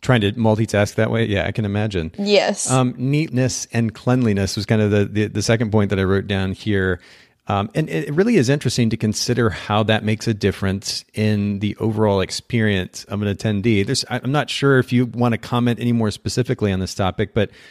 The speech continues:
Speaker 1: I tend to be a bit of a neat freak. I know that it, it creates this sense of kind of freedom and relaxation for me when I don't have a bunch of clutter sitting all around. And certainly if I'm gonna pay to go to a workshop or a conference, if things are a mess, if they're chaotic,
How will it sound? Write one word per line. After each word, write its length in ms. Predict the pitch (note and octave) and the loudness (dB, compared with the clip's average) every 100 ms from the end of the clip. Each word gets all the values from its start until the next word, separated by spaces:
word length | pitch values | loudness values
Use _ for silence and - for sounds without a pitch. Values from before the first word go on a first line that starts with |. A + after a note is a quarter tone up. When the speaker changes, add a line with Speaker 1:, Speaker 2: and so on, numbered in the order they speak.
| - _ - | -20 _ -2
Speaker 1:
I 120 | C3 | -2
tend 260 | - C#3 C3+ | 2 2 2
to 60 | |
be 180 | A#2+ B2 | 2 2
a 60 | G#2+ | 4
bit 120 | A#2 | 0
of 120 | A2 | 2
a 40 | |
neat 220 | G#2+ A2 - | 2 0 0
freak. 440 | A2+ A2+ - - | 0 0 -6 -12
I 140 | - C3 | -4 0
know 280 | B2+ B2+ B2 | 2 4 4
that 200 | A2+ - - - - | 0 -2 -20 -16 -12
it, 200 | A#2+ B2 | -10 -10
it 140 | A#2 | -12
creates 340 | - C#3+ D3+ - | -4 -2 -2 -4
this 120 | G#2+ | -4
sense 300 | - B2 - | 0 0 0
of 100 | G#2 | -2
kind 160 | B2 A2 | 0 -2
of 80 | |
freedom 420 | - - C3 A#2 G#2+ | -2 -2 0 2 0
and 120 | G2+ | 2
relaxation 680 | G#2+ G2+ F#2+ B2 B2 A#2 | 2 2 0 0 0 -2
for 140 | G#2 G#2 | -4 -2
me 160 | G2 | -2
when 100 | G2 | 0
I 80 | G2+ | 0
don't 220 | G#2 A2 | 0 0
have 80 | A2 | -2
a 20 | |
bunch 160 | G#2+ G#2+ | -2 -2
of 80 | - | -6
clutter 380 | - C3 C3+ G2 | -2 0 2 -2
sitting 300 | - G2 F#2 | -4 -4 -2
all 180 | E2+ | -2
around. 400 | E2 D#2+ E2 G2 - - - _ | -2 -2 -4 -6 -12 -20 -20 _
And 200 | - A2+ | -2 0
certainly 280 | G#2+ E3 C#3 | 2 0 0
if 100 | A2+ | 2
I'm 80 | B2 | 2
gonna 160 | A2+ F#2 | 2 -2
pay 300 | - B2+ B2+ | -2 -2 0
to 120 | A#2 | 0
go 160 | A2+ G#2+ | 0 0
to 580 | - G#2 G2+ G2+ G2 - | 0 2 2 2 0 -2
a 100 | G2+ | -2
workshop 580 | G2+ G#2 - G#2 G2 - | 0 0 0 0 0 0
or 80 | G2 | -6
a 60 | |
conference, 720 | - - A2+ G#2+ F#2 F#2+ - - - _ - | -6 -4 -4 -2 -4 -4 -10 -14 -20 _ -4
if 120 | - | 0
things 260 | D3+ D#3 B2+ | 0 2 4
are 80 | |
a 40 | B2 | 4
mess, 360 | G2+ F#2+ - | 2 0 -2
if 80 | A2+ | -2
they're 120 | B2 | -2
chaotic, 680 | A#2+ B2+ G#2+ F2+ G2+ - | -2 0 2 2 0 -4